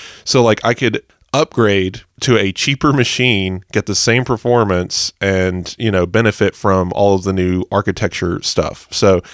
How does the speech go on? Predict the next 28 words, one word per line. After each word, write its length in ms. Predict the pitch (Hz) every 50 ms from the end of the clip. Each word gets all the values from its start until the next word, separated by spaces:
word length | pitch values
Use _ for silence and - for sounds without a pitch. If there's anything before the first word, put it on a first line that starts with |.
| - - -
just 280 | - 139 127 - -
one 220 | - - 139 151 147
of 60 | 143
those 220 | 135 123 117 107
weird, 340 | 107 107 107 113 113 95 - -
like, 180 | 101 101 92 -
latitudes, 480 | 101 95 92 101 - - 113 104 -
like, 240 | - 92 90 - - - - - - -
sure, 360 | - - - 160 127 92 - - _ _ _ -
I'll 120 | 113 120 120
be 120 | 127 120
getting 260 | 113 123 120 117 117
an 80 | 104 104
M 160 | 92 101 110
three 320 | 107 - 117 110 107 104
Mac 220 | 101 98 98 98 -
Mini 300 | 104 110 107 98 95 - - -
probably, 640 | - - 90 - 98 95 - - 85 92 95 104 123 - _ _ _ -
but 160 | 117 110 95
that's 220 | 107 107 - -
not 220 | 127 120 120 - _ -
actually 380 | 104 107 - - - 127 110 98
a 40 | 92
downgrade 640 | 87 98 104 107 117 117 95 98 120 104 104 87 -
from 160 | - 104 98
my 300 | 98 92 92 92 92 -
MacBook 460 | - - 110 101 92 - 92 - -
Pro, 460 | - - 113 104 98 101 107 101 110